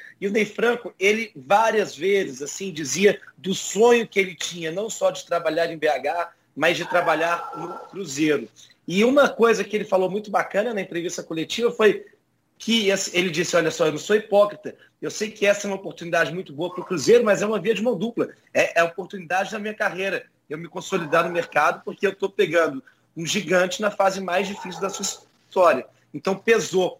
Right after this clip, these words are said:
essa vontade do Ney Franco e o carinho que ele tem com o Cruzeiro,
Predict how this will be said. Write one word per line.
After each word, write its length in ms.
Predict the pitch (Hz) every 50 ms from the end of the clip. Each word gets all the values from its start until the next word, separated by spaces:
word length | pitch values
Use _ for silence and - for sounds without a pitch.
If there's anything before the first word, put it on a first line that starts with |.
| _ -
essa 200 | 151 147 - 202
vontade 560 | 156 170 196 170 - - 196 208 220 175 165
do 80 | 156 185
Ney 140 | 175 185 170
Franco 420 | - - 160 170 160 - - - - _ _ _ _ -
e 80 | 165
o 40 | 175
carinho 400 | - 190 175 165 165 190 233 226
que 120 | - 196 185
ele 120 | 185 165
tem 200 | - - 170 160
com 140 | - - 180
o 40 | -
Cruzeiro, 560 | - 190 165 127 135 175 190 196 196 196